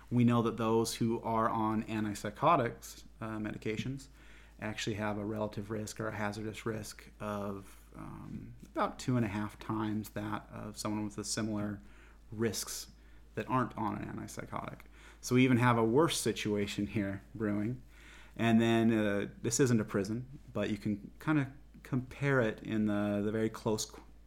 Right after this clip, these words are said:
uh, quarters. And there's some research out of Johns Hopkins that says prisoners are about five times more likely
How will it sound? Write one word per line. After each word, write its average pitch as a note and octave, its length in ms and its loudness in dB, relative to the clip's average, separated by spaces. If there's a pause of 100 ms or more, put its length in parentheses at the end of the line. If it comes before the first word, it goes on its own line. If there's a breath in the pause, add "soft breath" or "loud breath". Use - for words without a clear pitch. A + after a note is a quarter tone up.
(100)
uh, - 260 -12
quarters. A#2+ 600 2 (680 loud breath)
And G#2+ 920 6
there's A2 180 2
some A2+ 140 4
research B2 460 2
out A2+ 120 4
of G#2 60 0
Johns G#2 240 2
Hopkins C#3 460 2
that A2 100 -4
says G#2+ 380 0
prisoners G#2+ 500 0
are G#2+ 40 -4
about G2+ 200 -2
five D3 400 0
times G2+ 500 -4
more G#2 180 -6
likely - 640 -8